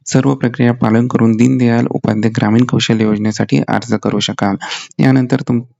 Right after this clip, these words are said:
तुम्हाला तुमच्या फोन नंबरवर एस एम एसद्वारे सर्व माहिती मिळत राहतील. तर अशा प्रकारे तुम्ही दीनदयाल उपाध्याय ग्रामीण कौशल्य योजनेसाठी फॉर्म भरू शकतात किंवा अप्लाय करू शकतात. जर तुम्हाला माहिती आवडली असेल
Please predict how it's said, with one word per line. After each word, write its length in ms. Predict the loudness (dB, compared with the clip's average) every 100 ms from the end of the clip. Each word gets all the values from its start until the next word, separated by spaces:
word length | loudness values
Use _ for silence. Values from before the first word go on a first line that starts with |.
| 0
तुम्हाला 280 | 2 2
तुमच्या 340 | 2 0 0 -2
फोन 320 | -2 0 2
नंबरवर 460 | 2 0 0 0 -2
एस 220 | -4 -2
एम 100 | 0
एसद्वारे 400 | 0 0 0 0
सर्व 260 | 0 0 0
माहिती 320 | 0 -2 2
मिळत 360 | 4 4 2 0
राहतील. 340 | -4 -2 -2 -2 -10 -14 -14 -4
तर 60 | -2
अशा 200 | 0 0
प्रकारे 360 | -2 -2 0
तुम्ही 320 | 0 2 2 0 -6 -14 -2 2
दीनदयाल 380 | 2 2 0 -2
उपाध्याय 420 | -2 -2 -2 -2
ग्रामीण 320 | -2 0 2 2
कौशल्य 420 | 0 0 0 0
योजनेसाठी 720 | -2 -2 -2 -2 0 2 0 -4 _ _ -20 _ -2
फॉर्म 280 | 0 0 0
भरू 300 | -2 -2 -4
शकतात 400 | -6 -6 -4 -4 -4
किंवा 280 | -2 0 0 -4
अप्लाय 260 | -2 -2
करू 200 | 0 -2
शकतात. 400 | -2 -6 -4 -4 -4 -12 -20 -20 -4
जर 140 | 0 0
तुम्हाला 320 | 0 0 2
माहिती 360 | 2 0 -2 -2
आवडली 320 | 0 2 2
असेल 380 | 0 0 0